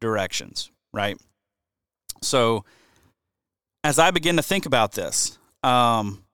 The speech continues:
how do you locate these areas? Now, let me back up just a bit. If you find within this area a ditch crossing or a bench or a bedding thicket or something like that within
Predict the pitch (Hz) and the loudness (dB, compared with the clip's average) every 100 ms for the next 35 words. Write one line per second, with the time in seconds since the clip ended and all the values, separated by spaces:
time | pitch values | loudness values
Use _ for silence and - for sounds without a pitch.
0 | _ _ _ _ _ _ - - 165 180 | _ _ _ _ _ _ -10 0 2 2
1 | 175 165 127 147 160 160 139 127 107 110 | 2 0 4 4 4 0 -4 -4 -2 -2
2 | 107 104 - 143 - - _ - 160 160 | -2 -2 0 -2 -2 -16 _ -2 0 2
3 | 135 123 120 110 107 - - 58 - - | 4 2 0 -4 -6 -10 -12 -14 -16 -20
4 | _ _ _ _ - 175 180 160 143 - | _ _ _ _ -2 0 0 0 -2 2
5 | 214 277 131 95 98 107 117 101 92 98 | 4 4 2 -2 -6 -8 -6 -8 -6 -8
6 | 85 73 60 - _ _ - 113 113 110 | -8 -12 -14 -18 _ _ -8 -4 -2 -4
7 | 98 123 123 - 117 85 80 - 57 - | -4 -4 -4 -4 -4 -4 -4 -8 -12 -20
8 | _ _ _ _ _ 120 117 117 117 113 | _ _ _ _ _ -6 -2 4 4 4
9 | 110 104 - _ _ - 113 104 120 95 | 2 -2 -6 _ _ -4 -4 -2 -4 -4
10 | - - - - _ _ 113 120 113 107 | -6 -6 -6 -10 _ _ -6 -2 0 0
11 | 107 101 - _ _ - 104 127 120 107 | -2 -4 -8 _ _ -12 -4 0 0 -2
12 | - 92 - 73 _ 127 104 156 143 135 | -6 -10 -10 -14 _ -6 -2 0 2 0
13 | 127 110 131 98 - _ _ _ 120 135 | 0 0 -2 -2 -6 _ _ _ 0 0
14 | 117 180 196 127 110 | 2 2 4 2 0